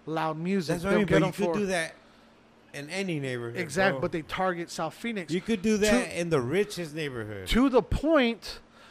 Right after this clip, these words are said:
Speaker 1: that there's a new phenomenon called hundred million dollar blocks.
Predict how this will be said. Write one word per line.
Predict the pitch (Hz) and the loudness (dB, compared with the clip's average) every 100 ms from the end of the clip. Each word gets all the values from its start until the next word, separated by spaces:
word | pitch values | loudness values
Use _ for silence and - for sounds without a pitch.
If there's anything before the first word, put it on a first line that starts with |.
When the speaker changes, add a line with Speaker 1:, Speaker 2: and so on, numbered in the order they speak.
| - 160 | -20 0
Speaker 1:
that | 196 190 | 2 4
there's | 196 175 | 2 2
a | 170 | -2
new | 170 208 262 | -2 -2 -2
phenomenon | - 196 180 180 180 | -2 -2 0 0 -2
called | - 160 151 | -2 -2 -2
hundred | - 214 226 202 | 0 0 2 -2
million | 165 165 160 | -2 -4 -2
dollar | 151 147 131 | 0 0 -2
blocks. | 143 139 131 - - | -2 -2 -4 -8 -16